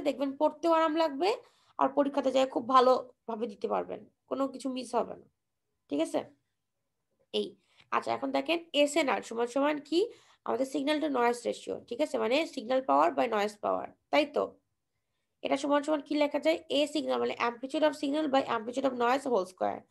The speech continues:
ঠিক আছে? এই আর del square signal বা del square noise এটা লাগবে না, এটা আসে না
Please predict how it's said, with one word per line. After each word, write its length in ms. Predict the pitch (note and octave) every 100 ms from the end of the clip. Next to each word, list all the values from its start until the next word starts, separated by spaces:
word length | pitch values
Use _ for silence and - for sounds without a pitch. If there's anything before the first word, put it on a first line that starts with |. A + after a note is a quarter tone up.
| _ _ _ _
ঠিক 100 | D#4 E4+
আছে? 140 | F4 - - _ _ _
এই 160 | C#4+ C#4+ - -
আর 80 | C4+ - A#3
del 200 | C#4 D4 D#4+ C#4
square 320 | - D#4 D#4 D#4
signal 240 | C#4+ C#4+ C4+
বা 60 | C#4
del 140 | C4+ C4+ C#4
square 240 | C#4+ C#4+ C4+
noise 220 | B3+ C4+ -
এটা 120 | C#4 D#4
লাগবে 260 | A#3+ G#3 - -
না, 60 | - _ _ _ -
এটা 140 | - -
আসে 140 | B3
না 60 | A#3+